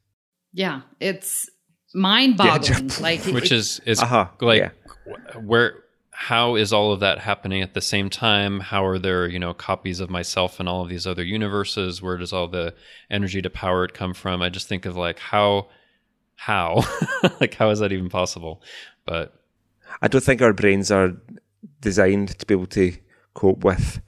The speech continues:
Speaker 2: that level of knowledge. We're too small.
Speaker 1: Yeah, when I, you know, 'cause I like trying to figure out, okay, how is this going to affect my life? And so I, I think of,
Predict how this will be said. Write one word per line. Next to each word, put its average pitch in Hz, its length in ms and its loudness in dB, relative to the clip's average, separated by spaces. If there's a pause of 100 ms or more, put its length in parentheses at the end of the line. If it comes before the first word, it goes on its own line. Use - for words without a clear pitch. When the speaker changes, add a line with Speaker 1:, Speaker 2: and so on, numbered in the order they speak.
(360)
Speaker 2:
that 98 420 -4 (240)
level 95 460 0
of 85 120 -6
knowledge. 95 600 -4 (800)
We're 101 120 4
too 101 280 4
small. 95 580 4 (300)
Speaker 1:
Yeah, 269 300 4
when 240 240 4
I, 294 560 4
you - 340 0
know, 220 80 4
'cause 226 140 -2
I 262 100 4
like 254 520 0 (720)
trying 214 320 2
to 196 240 2
figure 185 280 2
out, 170 180 2
okay, 165 220 0
how 175 260 0
is 170 200 -2
this 170 360 -2 (140)
going 160 320 -2
to 156 380 -4
affect 143 400 -10
my 135 120 -6
life? 131 380 -6
And 135 160 -6
so 147 140 -6
I, 143 260 -4
I 156 80 -8
think 165 320 -6
of, 147 260 0